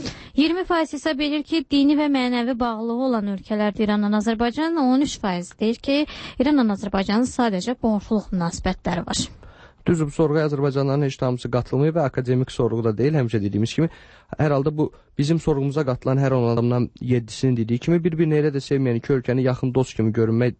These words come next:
Speaker 2: cəhdləri nə ilə bağlıdır? Bununla bağlı saat səkkizdə iki xəbər ətərdə qonağımız var idi. Politoloq Rasim Musəbəyoğlu və ilk sualımız da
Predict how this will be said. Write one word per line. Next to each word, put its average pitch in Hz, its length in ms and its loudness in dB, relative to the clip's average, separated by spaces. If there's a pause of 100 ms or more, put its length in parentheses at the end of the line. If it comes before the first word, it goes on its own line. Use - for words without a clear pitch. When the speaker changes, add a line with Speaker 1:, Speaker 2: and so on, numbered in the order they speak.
Speaker 2:
cəhdləri 117 480 0
nə 127 220 2
ilə 107 160 0
bağlıdır? 147 320 -2 (300)
Bununla 190 240 2
bağlı 175 260 0
saat 170 240 -2
səkkizdə 151 340 -2
iki - 140 -12
xəbər 120 240 0
ətərdə 127 400 0
qonağımız 123 420 0
var 101 220 0
idi. 131 180 0 (380)
Politoloq 131 480 0
Rasim 113 260 0
Musəbəyoğlu 139 560 0
və 143 200 0
ilk 156 200 -4
sualımız 139 460 0
da 170 100 0